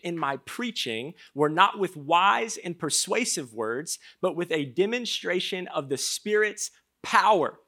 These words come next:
so that your faith might not rest on human wisdom or intellect, but on God's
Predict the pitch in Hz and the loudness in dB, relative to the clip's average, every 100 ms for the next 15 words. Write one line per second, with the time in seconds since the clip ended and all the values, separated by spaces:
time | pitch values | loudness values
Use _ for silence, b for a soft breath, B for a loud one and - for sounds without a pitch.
0 | _ b b b b - 202 196 185 185 | _ b b b b 4 6 6 4 0
1 | 175 - 269 240 175 180 - 165 196 214 | -2 -2 0 2 2 0 -4 4 4 6
2 | 220 - 190 185 - 170 156 180 165 135 | 0 0 -2 -2 0 -4 -4 -6 -4 0
3 | 151 220 208 214 214 147 147 - 240 - | 2 2 2 -2 -2 -2 -4 -4 -6 -4
4 | 156 139 - - 160 160 135 131 120 175 | -2 -2 -4 -8 -6 -6 -6 -10 -4 -2
5 | 185 190 190 196 170 - | 0 0 -4 -6 -8 -12